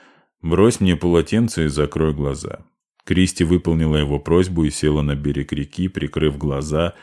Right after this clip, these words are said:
и опустив голову. Джулиан быстро выбрался из воды, вытерся и стал спешно натягивать одежду. «Мне уже можно открыть глаза?»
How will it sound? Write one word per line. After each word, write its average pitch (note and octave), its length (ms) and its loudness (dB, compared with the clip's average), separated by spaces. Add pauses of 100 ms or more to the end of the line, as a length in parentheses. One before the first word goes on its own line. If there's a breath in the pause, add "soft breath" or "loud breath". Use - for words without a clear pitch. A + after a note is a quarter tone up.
(160 loud breath)
и D#2+ 140 0
опустив D2+ 520 -2
голову. - 480 -10 (600 soft breath)
Джулиан F#2+ 460 4
быстро F2+ 320 2
выбрался E2 540 2
из C#2+ 120 -2
воды, D2 460 2
вытерся F2+ 580 0
и F#2 60 0
стал D#2 300 -2
спешно F2 400 -2
натягивать D2 600 -2
одежду. - 460 -10 (500 loud breath)
«Мне F#2 180 0
уже F#2+ 200 2
можно C3+ 400 4
открыть E2+ 300 -4
глаза?» C#2+ 520 -4